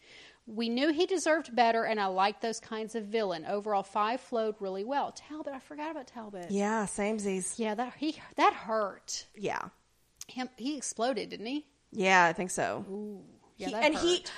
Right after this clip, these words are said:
Speaker 2: he was another one, I will say, to a lesser extent than Ada, but you really felt that
Speaker 1: You got empathy
Speaker 2: the
Speaker 1: for him.
Speaker 2: conviction for
Speaker 1: Yes.
Speaker 2: him.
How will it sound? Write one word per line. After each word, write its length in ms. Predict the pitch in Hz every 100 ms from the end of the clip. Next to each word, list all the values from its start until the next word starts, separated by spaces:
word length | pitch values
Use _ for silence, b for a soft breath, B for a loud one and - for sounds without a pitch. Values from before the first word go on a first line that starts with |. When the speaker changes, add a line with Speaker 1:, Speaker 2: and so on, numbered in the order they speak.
| B
Speaker 2:
he 220 | - 392
was 160 | 494 415
another 360 | 370 480 508
one, 220 | 339 220 - B B
I 80 | 277
will 180 | 294 320
say, 220 | - 302
to 160 | - 302
a 80 | 254
lesser 340 | 254 277 330
extent 340 | 294 - 247
than 120 | 220 185
Ada, 420 | 269 349 226 208 B B B -
but 240 | 240 -
you 180 | 240 262 220
really 640 | 254 285 311 294 277 269 247 _ _ _ _ _ _ _ _ _ _ -
felt 380 | 311 302 - -
that 180 | 247 - _ _ _ _ -
Speaker 1:
You 100 | 277
got 160 | 349 302
empathy 420 | 370 523 523 262
Speaker 2:
the 100 | 254
Speaker 1:
for 80 | 240
him. 220 | 233 240
Speaker 2:
conviction 560 | 180 262 359 - 349 247
for 80 | 269
Speaker 1:
Yes. 760 | 381 494 403 220 208 -
Speaker 2:
him. 20 | -